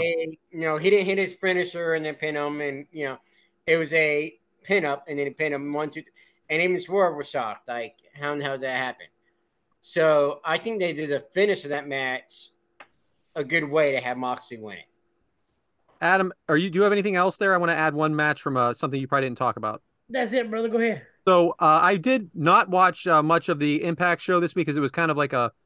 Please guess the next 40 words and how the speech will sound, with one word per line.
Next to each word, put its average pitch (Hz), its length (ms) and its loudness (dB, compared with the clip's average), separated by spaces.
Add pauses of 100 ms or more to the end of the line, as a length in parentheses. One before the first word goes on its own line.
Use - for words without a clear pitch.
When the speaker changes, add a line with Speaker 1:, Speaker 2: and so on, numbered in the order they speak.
(100)
Speaker 1:
a 131 60 0
mix, 151 400 0
mix 151 260 -2
of 147 80 0
different 156 240 0
shows. 185 400 2 (320)
But 151 80 2
I 143 80 4
did 196 200 0
watch 208 260 2
the 165 80 -4
New 170 100 2
Japan 170 540 0
Pro 180 180 4
Wrestling 165 400 2
show 202 240 0
that's 175 180 -2
on 160 180 2
right 151 180 2
after 165 300 2
that. 208 260 0 (500)
And 160 180 4
they 165 100 6
did 196 200 4
it 175 240 0
from 165 160 2
Power 208 340 4
Struggle 135 400 0
this 127 220 -2
year, 123 200 0
twenty 170 260 -2
twenty-three. 175 720 0 (300)
And 151 100 2
it 156 40 6
was 147 140 2
Will 180 220 4
Ospreay 180 440 4
versus 160 280 0
Shota 185 440 2
Umino. 190 420 2